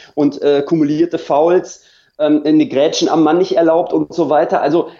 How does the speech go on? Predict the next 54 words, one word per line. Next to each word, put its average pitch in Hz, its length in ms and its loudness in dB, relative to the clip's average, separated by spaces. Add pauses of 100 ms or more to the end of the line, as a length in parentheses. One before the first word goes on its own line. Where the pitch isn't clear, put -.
es 151 160 -10
ist, - 380 -4
ich 123 100 -16
will 151 80 0
jetzt 165 160 0
nicht 139 80 0
sagen 143 220 2
ein 117 80 0
sauberer 180 400 2
Sport, 190 500 -2
aber 156 160 -2
im 160 120 0
Vergleich 151 320 0
zu - 120 -8
anderen 165 280 0
Sportarten 170 520 0
schon 175 220 0
noch 175 120 0
ein 170 120 -2
viel 170 240 -2
saubererer 151 580 2
Sport. 139 600 -2 (480)
Ähm, 156 300 2 (260)
also 170 140 -2
man 170 120 0
kann 196 140 -4
da 208 80 2
so 214 160 -2
viel 233 140 -2
machen 220 280 0
in 165 100 2
dem 135 140 2
Bereich, 123 600 -2
äh, 147 200 0
deswegen 165 560 -2
kann 175 160 -2
ich's 190 140 -2
manchmal 170 260 -2
auch 165 40 0
noch 170 100 2
nicht 170 120 0
ganz 165 200 -4
kapieren, 180 320 -2
aber 151 80 0
ich - 80 -8
glaube, 156 180 2
es 175 140 -4
liegt 165 160 -8
ganz - 160 -2
einfach 156 320 -4
daran, 147 340 0 (760)
dass, - 280 -18
dass, - 340 -8
dass - 360 -8